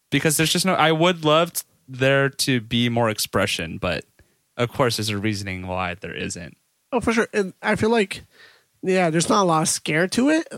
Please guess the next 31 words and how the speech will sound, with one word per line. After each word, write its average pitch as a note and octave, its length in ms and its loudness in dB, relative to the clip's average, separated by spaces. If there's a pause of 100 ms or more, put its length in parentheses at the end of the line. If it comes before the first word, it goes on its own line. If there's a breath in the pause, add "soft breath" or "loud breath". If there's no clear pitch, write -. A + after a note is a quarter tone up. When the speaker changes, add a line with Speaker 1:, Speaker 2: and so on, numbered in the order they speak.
(220)
Speaker 2:
but F#3+ 80 4
it's F3+ 180 0
very F#3+ 300 2
unsettling. D#3 880 -2 (300)
It D#3 120 2
shouldn't F3 380 0
be D#3 140 0
like D3 380 -2
that. - 280 -8 (480)
It D#3+ 80 0
should D#3+ 140 0
be, D3+ 140 -2
Speaker 1:
Yeah. A2 240 0
Speaker 2:
it's, D3+ 160 -4
it's D#3+ 220 -2
weird. D#3 440 0 (500 loud breath)
And F3+ 80 -2
then, A#3+ 120 2
yeah, A#3+ 200 2
I F#3 240 -2
gotta A3 160 2
say, F3+ 160 2
the, D3 160 -2 (180)
the E3 120 -2
body D#3 260 0
horror F3+ 300 0
is F#3 100 -4
pretty D3+ 360 -6
fantastic D3+ 680 -2
in G#3 100 -2
this. C4+ 400 -2